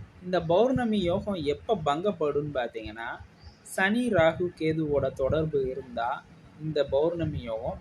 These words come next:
பங்கப்படும். இந்த மாசி மக பௌர்ணமி அன்னைக்கு ராஜராசியான சிம்மமும் அதோட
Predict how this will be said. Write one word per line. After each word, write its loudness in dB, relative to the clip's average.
பங்கப்படும். -4
இந்த 2
மாசி 2
மக 4
பௌர்ணமி 2
அன்னைக்கு -8
ராஜராசியான 4
சிம்மமும் -6
அதோட 2